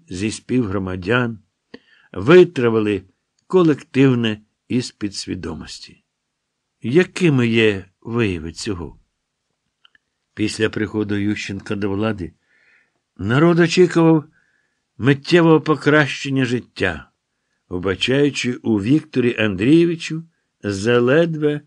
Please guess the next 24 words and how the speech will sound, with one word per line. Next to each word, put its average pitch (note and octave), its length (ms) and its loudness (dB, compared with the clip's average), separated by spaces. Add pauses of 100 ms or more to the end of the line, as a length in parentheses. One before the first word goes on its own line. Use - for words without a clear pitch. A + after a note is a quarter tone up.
(380)
не A#2 180 0
месію. D#2+ 640 -10 (680)
Люди D#3 340 4
свято C#3+ 460 4
вірили, C3 440 4
що C3 240 2
держава B2 640 2
повинна C3 500 0
їх C3 300 -2 (320)
усім A2 460 -6
забезпечити, A#2 1080 -10 (340)
що G#3 200 0
прийде F3 400 4
добрий G#2+ 480 2
правитель, G#2+ 680 -4 (500)
чи A3+ 160 0
президент, B2+ 840 2
називайте G#2 580 -4
як F#2+ 80 -8
хочете, E3 500 -2 (400)
який E2+ 440 -8
дасть F2 380 -8
усім F2 340 -10
роботу, E2 760 -10